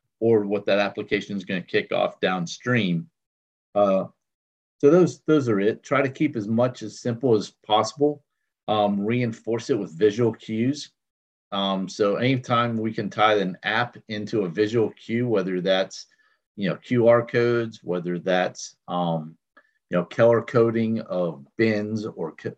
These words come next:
and then the app reflecting the color coding. So if, you know, all things recycling are going into a blue bin, the step in the,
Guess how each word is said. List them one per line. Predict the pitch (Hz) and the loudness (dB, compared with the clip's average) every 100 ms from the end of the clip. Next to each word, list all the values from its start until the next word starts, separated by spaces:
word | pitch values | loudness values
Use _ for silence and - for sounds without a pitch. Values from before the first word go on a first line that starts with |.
| - | -6
and | 101 98 | -2 0
then | 98 95 92 | 0 0 -2
the | 92 - | -6 -2
app | 98 98 - | -2 -2 -4
reflecting | 110 92 - 110 - 107 | -12 -12 -4 -4 -2 -6
the | 98 | -6
color | 87 95 104 104 | -2 2 2 2
coding. | - 113 110 113 | 2 2 2 -2
So | 113 92 87 87 | -4 -4 -2 -2
if, | 87 _ _ _ _ _ _ | -6 _ _ _ _ _ _
you | - | -8
know, | 92 85 82 - | -4 -4 -6 -4
all | 98 101 | 0 0
things | - 101 92 | 0 -4 -4
recycling | 101 - 104 98 101 | -4 0 -2 0 -4
are | 90 | -2
going | 87 95 92 90 | -2 -2 -2 -2
into | 87 90 92 | -2 -2 -4
a | |
blue | 78 87 98 | -4 -2 -2
bin, | 85 95 95 92 92 - _ _ _ | -2 -2 -2 -2 -6 -10 _ _ _
the | - | -12
step | - - 107 - | -8 0 0 0
in | 98 | -4
the, | 95 | -4